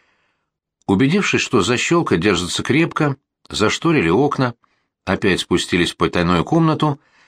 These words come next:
вынесли оттуда всё содержимое сейфа и, разместившись в спальне на втором этаже, принялись дальше читать записи. О том, чтобы лечь спать, ни Артём, ни Марина Викторовна не думали, понимали, что всё равно не уснут.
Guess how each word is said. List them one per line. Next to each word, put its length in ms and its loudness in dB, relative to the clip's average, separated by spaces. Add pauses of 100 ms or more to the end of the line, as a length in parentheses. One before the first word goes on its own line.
(120)
вынесли 520 2
оттуда 420 0
всё 220 0
содержимое 540 0
сейфа 500 -2 (560)
и, 120 0
разместившись 840 0 (260)
в 60 -14
спальне 480 0
на 100 0
втором 320 2
этаже, 440 0 (440)
принялись 440 0
дальше 360 0
читать 320 0
записи. 540 -2 (600)
О 140 -4
том, 200 0
чтобы 300 0
лечь 240 0
спать, 400 -2 (640)
ни 160 2
Артём, 440 0
ни 100 2
Марина 340 0
Викторовна 480 0
не 120 0
думали, 440 0 (320)
понимали, 460 2
что 180 -2
всё 180 -2
равно 220 2
не 100 2
уснут. 440 -2